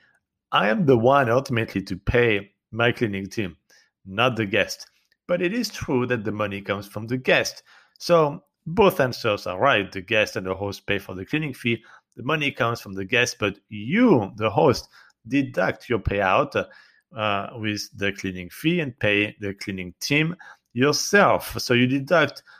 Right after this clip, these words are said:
your payout. And, uh, Airbnb is gonna send you one payout. Of course, it's gonna be a sum.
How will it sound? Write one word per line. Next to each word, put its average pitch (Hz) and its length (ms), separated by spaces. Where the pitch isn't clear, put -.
your 123 160
payout. 104 460
And, 123 360
uh, 117 380
Airbnb 120 320
is 131 80
gonna 110 180
send 113 280
you 104 140
one 123 300
payout. 135 600
Of - 120
course, 120 140
it's - 40
gonna 107 180
be 101 120
a 101 60
sum. 143 460